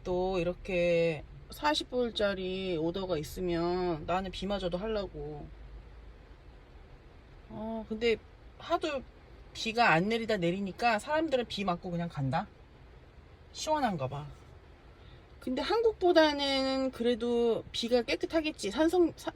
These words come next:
그, I think less 산성비일 것 같은데. 그렇지 않아요? 음.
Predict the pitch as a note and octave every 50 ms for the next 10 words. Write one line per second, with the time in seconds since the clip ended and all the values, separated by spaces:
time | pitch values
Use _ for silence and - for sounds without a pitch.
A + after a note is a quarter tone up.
0 | - - - - G#3 - - - - - - - - - - - - - G3+ G#3+
1 | A#3 A#3+ - C#4 C#4+ D4 C#4 - D4+ C#4 G#3+ F#3+ G#3 A#3+ A#3+ - C4+ C4+ C#4 D#4
2 | D4+ D#4 D#4 D4 C#4 B3 A#3+ A3+ G3 - E3 D#3+ D3 C3+ - - D#3 C3+ C3 C#3+
3 | G3 - - - - - - - - - F#3+ - - A3+ F3 C#3+ C#3 C#3 D#3+ A3
4 | B3+ - - - - - - - - - - - - - - - - - - -
5 | C3+